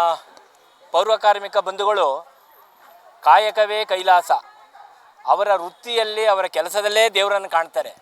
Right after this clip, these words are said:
ನೋಡಿ, ಗೌರಿ ಹಬ್ಬ, ಗಣಪತಿ ಹಬ್ಬ, ಈ ದೀಪಾವಳಿ ಹಬ್ಬ, ಈ ಯಾವುದೇ ಹಬ್ಬಗಳಾದ್ರೂ ನಾವೆಲ್ಲ ಮನೆಯಲ್ಲಿ ಮಕ್ಕಳ ಜೊತೆ,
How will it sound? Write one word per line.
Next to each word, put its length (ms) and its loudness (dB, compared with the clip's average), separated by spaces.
ನೋಡಿ, 220 -4
ಗೌರಿ 280 -2
ಹಬ್ಬ, 220 0
ಗಣಪತಿ 440 -4
ಹಬ್ಬ, 220 2
ಈ 240 -6
ದೀಪಾವಳಿ 380 2
ಹಬ್ಬ, 240 2
ಈ 120 -20
ಯಾವುದೇ 320 2
ಹಬ್ಬಗಳಾದ್ರೂ 640 2
ನಾವೆಲ್ಲ 420 0
ಮನೆಯಲ್ಲಿ 380 -2
ಮಕ್ಕಳ 300 -4
ಜೊತೆ, 520 -4